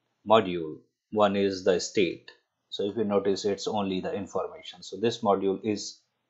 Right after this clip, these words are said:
going to give you only the information. You can see, uh, this module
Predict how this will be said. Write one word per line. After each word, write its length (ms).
going 240
to 120
give 200
you 220
only 240
the 160
information. 640
You 140
can 200
see, 480
uh, 420
this 220
module 680